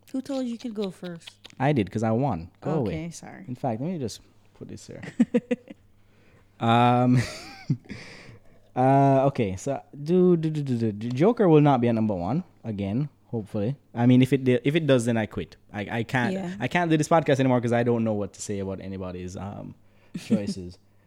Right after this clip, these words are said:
Speaker 2: Um, I'm gonna say Zombieland is at number one. That's Zombieland two. Uh, I'll say Maleficent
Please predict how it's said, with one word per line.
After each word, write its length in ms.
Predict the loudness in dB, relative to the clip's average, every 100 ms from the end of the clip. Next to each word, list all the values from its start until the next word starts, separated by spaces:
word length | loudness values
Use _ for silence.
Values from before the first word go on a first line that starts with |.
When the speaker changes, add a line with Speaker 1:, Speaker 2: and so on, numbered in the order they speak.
| _ _
Speaker 2:
Um, 880 | -2 2 2 4 4 4 2 0 -4 -14 _ _ _ _ _ -20 -20 _
I'm 80 | 0
gonna 140 | 0
say 160 | 2 0
Zombieland 800 | 0 -2 -2 -2 0 2 2 0 -10 _ _ -6
is 420 | -2 -2 -2 -6 -10
at 440 | -8 -6 -6 -10 -8
number 240 | -6 -4
one. 440 | -4 -4 -4 -6 -10 _ _ _ _
That's 180 | -16 -8
Zombieland 520 | -2 0 0 -2 -6
two. 260 | -2 -2 -2 -6 _ _ _ _ _ _
Uh, 840 | -4 0 2 2 2 2 2 0 -4 -8 -18 _ _ _ -6
I'll 140 | -2
say 100 | 2
Maleficent 800 | 4 2 -2 -6 -2 2 2 2